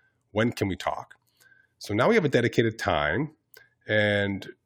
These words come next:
when they're not busy, they're not running into a patient room or leaving the office early for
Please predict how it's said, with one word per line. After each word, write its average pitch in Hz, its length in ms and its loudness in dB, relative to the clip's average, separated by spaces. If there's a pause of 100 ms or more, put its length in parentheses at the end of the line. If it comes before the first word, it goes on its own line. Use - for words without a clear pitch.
(220)
when 101 140 4
they're 95 80 2
not 98 300 0
busy, 78 440 -4
they're 92 120 -4
not 98 180 0
running 104 380 0
into 101 320 -4
a - 40 -4
patient 92 460 -2
room 95 460 -2
or 76 260 -4
leaving 98 320 -4
the 98 120 0
office 92 380 0
early 95 360 -4
for 95 340 -4